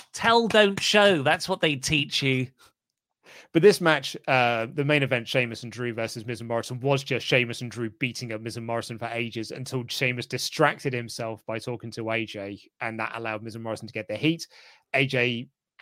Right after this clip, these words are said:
Speaker 2: causes the D Q, and then they have an argument with Miz about him trying to cash in. In the end, Drew just pops up, hits the Claymore, and sort of stands tall at the end of it.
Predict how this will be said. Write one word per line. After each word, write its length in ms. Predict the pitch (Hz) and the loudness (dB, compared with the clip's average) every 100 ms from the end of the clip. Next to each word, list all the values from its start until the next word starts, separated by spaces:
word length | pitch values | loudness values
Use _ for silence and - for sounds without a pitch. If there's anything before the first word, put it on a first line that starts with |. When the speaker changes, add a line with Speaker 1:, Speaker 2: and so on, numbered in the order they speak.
| - | -4
Speaker 2:
causes 380 | - 151 131 131 | 4 4 4 -2
the 100 | 135 | -4
D 300 | - 123 117 | 0 0 0
Q, 560 | - 165 160 151 147 - | 0 4 6 8 6 2
and 180 | 131 120 | -2 0
then 140 | 123 123 | 0 0
they 80 | |
have 120 | 117 117 | 0 0
an 60 | |
argument 360 | 117 117 120 110 | -2 -2 -6 -10
with 120 | 110 | -8
Miz 160 | 123 113 | -8 -4
about 200 | 117 117 | -6 -6
him 120 | 127 | -10
trying 160 | - | -6
to 40 | 120 | -8
cash 400 | - 139 123 - | -4 -4 -2 -2
in. 240 | 135 131 - _ _ | -2 -2 -6 _ _
In 100 | 220 | 2
the 80 | 165 | 4
end, 140 | 143 139 | 4 4
Drew 120 | 143 | 0
just 180 | 127 - | 0 -4
pops 260 | 131 - | -4 -2
up, 120 | 127 | -6
hits 160 | 143 139 | -6 -14
the 60 | 131 | -14
Claymore, 540 | 113 110 113 117 120 123 | -12 -12 -10 -10 -10 -10
and 280 | 117 113 104 | -10 -10 -12
sort 180 | - 139 | -12 -10
of 80 | 131 | -10
stands 380 | 156 156 151 | -8 -6 -8
tall 460 | - 175 175 175 202 | -6 -2 0 0 -4
at 120 | 208 - | -10 -8
the 140 | 220 | -6
end 200 | 254 320 | -6 -6
of 120 | 202 110 | -8 -10
it. 340 | 85 - - | -12 -14 -16